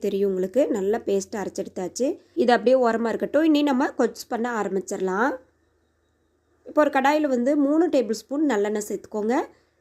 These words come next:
அரை டீஸ்பூன் கடுகு சேர்த்துக்கலாம். ஒரு டேபிள் ஸ்பூன் அளவுக்கு கடலைப்பருப்பு சேர்த்துக்கலாங்க. இப்போ கடலைப்பருப்புலாம் பொரிஞ்ச பிறகு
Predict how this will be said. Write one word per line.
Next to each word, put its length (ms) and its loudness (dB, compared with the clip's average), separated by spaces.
அரை 180 0
டீஸ்பூன் 420 0
கடுகு 340 -2
சேர்த்துக்கலாம். 560 -2
ஒரு 120 4
டேபிள் 300 2
ஸ்பூன் 280 -6
அளவுக்கு 320 -6
கடலைப்பருப்பு 540 -4
சேர்த்துக்கலாங்க. 520 -2
இப்போ 300 0
கடலைப்பருப்புலாம் 640 0
பொரிஞ்ச 200 0
பிறகு 200 0